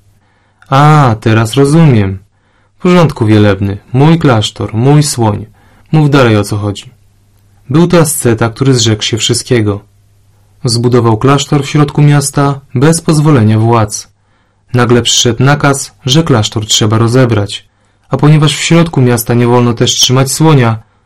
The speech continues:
nakazano mu też usunąć zwierzę. Mnich przypadkowo dowiedział się, że burmistrz owego miasta był w Birmie i mieszkał u mnie jako gość. Więc, Goinka G, wystarczy kilka twoich słów,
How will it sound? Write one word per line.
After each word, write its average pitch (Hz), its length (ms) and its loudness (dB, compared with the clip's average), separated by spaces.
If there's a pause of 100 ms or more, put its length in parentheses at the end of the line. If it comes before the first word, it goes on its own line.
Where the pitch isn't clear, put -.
(220)
nakazano 147 520 2
mu 110 140 2
też 117 220 -4
usunąć 110 400 0
zwierzę. 110 460 0 (840)
Mnich 180 200 2
przypadkowo 151 560 0
dowiedział 120 460 2
się, 104 300 -4 (440)
że 117 160 0
burmistrz 160 460 2
owego 151 300 0
miasta 147 460 0
był 160 220 2
w 127 60 -2
Birmie 113 500 0 (320)
i 165 60 4
mieszkał 120 440 2
u - 20 0
mnie 117 180 2
jako 120 220 0
gość. 123 520 -2 (1120)
Więc, 139 240 4
Goinka 143 500 4
G, 110 280 2 (320)
wystarczy 135 520 -2
kilka 165 380 0
twoich 139 340 0
słów, 123 460 0